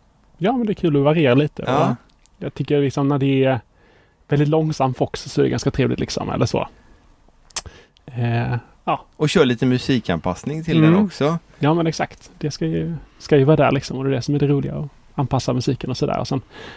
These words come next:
Speaker 1: jag tycka att det blir lite same same liksom, för att jag inte har så mycket kunskap inom foxen då, så jag kan inte variera mig hur mycket som helst. Så att det
Speaker 2: Nej.
Speaker 1: blir bra med ett par långsamma låtar liksom. Och sen kan man köra slow bug och sen kör man snabb bug liksom. Så man har ju tre att välja mellan.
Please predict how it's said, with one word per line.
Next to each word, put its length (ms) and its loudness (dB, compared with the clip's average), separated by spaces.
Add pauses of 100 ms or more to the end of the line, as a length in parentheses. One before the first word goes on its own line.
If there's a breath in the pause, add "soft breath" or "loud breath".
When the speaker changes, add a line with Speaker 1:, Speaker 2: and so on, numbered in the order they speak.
(120 loud breath)
Speaker 1:
jag 100 2
tycka 100 -6
att 80 -6
det 60 -2
blir 140 -2
lite 380 -2
same 240 -2
same 200 -2
liksom, 340 -6
för 80 -6
att 100 -12
jag 100 2
inte 140 -2
har 160 0
så 140 -8
mycket 200 -8
kunskap 400 -2
inom 140 -4
foxen 300 -8
då, 100 -4
så 100 -6
jag 60 -4
kan 200 0
inte 160 4
variera 400 4
mig 240 -2 (320 soft breath)
hur 140 4
mycket 260 2
som 120 0
helst. 360 -2
Så 100 -4
att 80 -6
det 320 2
Speaker 2:
Nej. 100 2
Speaker 1:
blir 140 4
bra 160 6
med 80 4
ett 80 -2
par 160 2
långsamma 320 0
låtar 260 -2
liksom. 240 -6
Och 60 -8
sen 120 -2
kan 120 0
man 60 2
köra 160 2
slow 320 4
bug 280 4
och 80 0
sen 120 -4
kör 120 -8
man 160 -10 (500 loud breath)
snabb 320 4
bug 240 0
liksom. 280 -4
Så 100 -4
man 100 2
har 120 4
ju 120 4 (140)
tre 180 0
att 80 0
välja 180 2
mellan. 220 -2